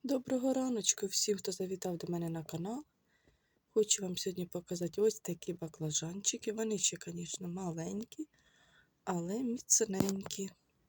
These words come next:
При тому, що в нас на вуличці сьогодні мінус один, то на градуснику всередині пошти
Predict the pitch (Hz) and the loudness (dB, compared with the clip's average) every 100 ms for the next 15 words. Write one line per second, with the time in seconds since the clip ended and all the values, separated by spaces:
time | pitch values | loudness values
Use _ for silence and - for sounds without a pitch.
0 | _ _ _ - - - _ - 190 202 | _ _ _ -20 -20 -20 _ 0 2 4
1 | 214 190 180 - 190 185 175 185 190 180 | 2 2 2 0 0 0 2 2 0 0
2 | 180 165 156 - 175 - 185 180 175 165 | 0 2 2 2 2 2 2 2 2 2
3 | 170 180 175 160 156 156 151 - 196 226 | 2 4 4 2 0 0 0 2 2 2
4 | 302 - _ - - _ _ _ _ _ | -2 -10 _ -16 -16 _ _ _ _ _
5 | _ _ _ _ _ _ _ _ _ - | _ _ _ _ _ _ _ _ _ -20
6 | _ - - - - _ _ 214 202 180 | _ -14 -12 -14 -16 _ _ 4 6 6
7 | 180 175 190 240 254 262 254 262 247 - | 4 2 2 0 0 0 0 0 2 2
8 | 240 240 240 240 233 233 - 185 175 - | 2 2 2 4 4 4 2 0 2 2
9 | 311 311 | 0 0